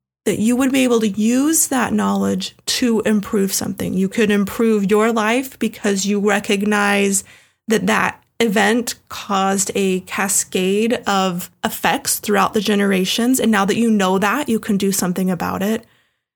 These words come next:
You can use it to help you understand society and help you see the microcosm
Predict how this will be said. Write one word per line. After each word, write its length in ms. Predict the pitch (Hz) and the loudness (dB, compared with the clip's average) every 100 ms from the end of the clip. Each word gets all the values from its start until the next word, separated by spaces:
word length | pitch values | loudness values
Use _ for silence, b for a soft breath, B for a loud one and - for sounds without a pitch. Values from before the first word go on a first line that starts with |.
| _ _ | _ _
You 140 | 240 | -2
can 420 | 233 269 247 226 | 0 0 2 2
use 400 | 196 196 214 226 | 0 0 2 2
it 320 | 240 240 226 - | 4 2 0 -4
to 400 | - - 226 202 | -4 0 0 0
help 380 | - 208 214 - | -2 -2 -2 0
you 140 | 233 | 0
understand 640 | - 220 202 - 208 214 214 | 2 2 2 0 0 2 2
society 800 | 208 - 165 170 285 226 165 | 0 0 0 0 0 0 0
and 160 | 170 185 B B B - | 0 0 B B B -2
help 200 | 220 214 | -2 0
you 120 | 214 | 0
see 200 | - 226 | 2 2
the 140 | 202 | 2
microcosm 1080 | 196 190 226 269 254 208 190 185 190 185 196 | 2 2 2 -2 -2 -2 0 0 0 0 0